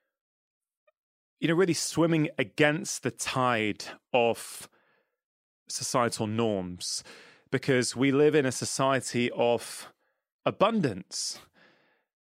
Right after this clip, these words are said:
Yet fasting is self-imposed scarcity. And,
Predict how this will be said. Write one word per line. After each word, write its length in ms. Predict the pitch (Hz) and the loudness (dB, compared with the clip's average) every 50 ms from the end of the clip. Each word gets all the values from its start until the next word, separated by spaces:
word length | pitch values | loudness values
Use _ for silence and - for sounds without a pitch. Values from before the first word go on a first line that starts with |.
| _ _ _ | _ _ _
Yet 380 | - 127 147 151 - - 240 254 | 2 4 4 4 4 2 -6 -14
fasting 960 | - - - - 175 208 208 180 - - - 147 123 120 117 117 120 127 - - | -14 -4 0 2 4 4 2 0 -2 -2 0 2 2 2 2 0 -2 -4 -4 -2
is 640 | - 135 127 123 123 123 120 107 - - - - - - - | 0 2 2 4 2 2 0 -2 -4 -6 -8 -10 -10 -12 -10
self-imposed 1300 | - - - - 165 156 156 143 - - - 131 120 117 - - 131 127 123 123 120 107 - - - - - | -10 -6 0 2 4 4 4 4 0 -2 -4 -4 -4 -4 -4 0 0 2 2 2 0 -2 -6 -10 -12 -12 -12
scarcity. 880 | - - - - - 156 165 165 - - 127 - - 107 85 78 - _ _ _ _ _ - - - - - - - - - - _ _ _ _ _ _ _ _ _ _ - | -10 -8 -4 0 2 4 4 2 2 0 -6 -6 -6 -6 -6 -6 -8 _ _ _ _ _ -20 -20 -20 -20 -20 -20 -20 -20 -20 -20 _ _ _ _ _ _ _ _ _ _ 0
And, 260 | - 180 190 175 - | 2 2 2 2 -2